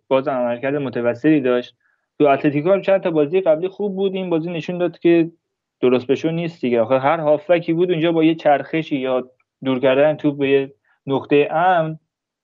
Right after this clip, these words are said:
اه، ر-، خطر رو دفع می‌کرد. اون اومد اونجا، دفاع اتلتیکو هم مثلاً، اه، شکل درستی نداشت.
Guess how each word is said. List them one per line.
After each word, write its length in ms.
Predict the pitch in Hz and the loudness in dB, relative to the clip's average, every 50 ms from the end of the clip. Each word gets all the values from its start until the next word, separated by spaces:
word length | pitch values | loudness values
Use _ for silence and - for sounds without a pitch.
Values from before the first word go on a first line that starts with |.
| _ _ - | _ _ -12
اه، 240 | 131 127 127 123 123 - 147 - - - - - - | -8 -4 -4 -4 -4 -4 -8 -12 -14 -16 -20 -10 -2
ر-، 340 | 180 147 160 180 180 165 156 | 0 2 2 2 0 -4 -6
خطر 320 | - - 143 - 180 185 | -4 -2 -2 2 2 2
رو 60 | 196 185 | 2 2
دفع 200 | 196 185 180 170 - | 2 0 0 -2 -6
می‌کرد. 320 | 147 127 - 120 113 110 - | -8 -6 -4 -4 -4 -4 -8
اون 120 | - 165 175 | -12 -14 -12
اومد 320 | 185 180 185 190 185 180 | -8 -4 -2 0 0 0
اونجا، 240 | 175 165 160 180 175 170 170 - - _ _ _ _ _ _ _ _ _ - | 0 2 2 2 2 0 -2 -14 -20 _ _ _ _ _ _ _ _ _ 0
دفاع 480 | 151 156 151 - 185 190 185 185 165 147 | 0 2 2 4 4 4 4 4 2 2
اتلتیکو 380 | - - 147 139 139 156 170 | 0 0 -2 0 0 0 0
هم 100 | 180 165 | 0 0
مثلاً، 300 | 147 143 170 175 170 165 - | -2 -2 -2 -4 -4 -4 -4
اه، 220 | 123 127 123 127 | -4 -4 -4 -4
شکل 440 | 131 - 151 147 - 147 143 143 139 | -2 -2 -2 0 2 2 4 4 4
درستی 480 | 139 139 143 143 165 175 170 170 202 190 | 2 2 2 2 2 0 -2 -2 -2 -2
نداشت. 460 | 190 185 165 127 117 113 110 - | 0 2 2 0 0 -4 -8 -14